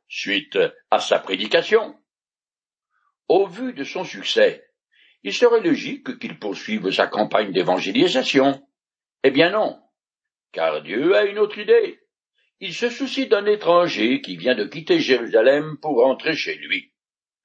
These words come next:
Je continue à lire dans le chapitre huit du livre des Actes.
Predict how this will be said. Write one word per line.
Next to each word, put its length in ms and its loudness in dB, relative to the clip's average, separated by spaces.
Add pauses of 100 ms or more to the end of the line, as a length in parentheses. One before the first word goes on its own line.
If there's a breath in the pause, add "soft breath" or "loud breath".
(460 soft breath)
Je 180 2
continue 640 -2
à 80 6
lire 360 -2
dans 200 4
le 140 -2
chapitre 500 0
huit 400 -4
du 300 -2
livre 380 -4
des 260 0
Actes. 380 0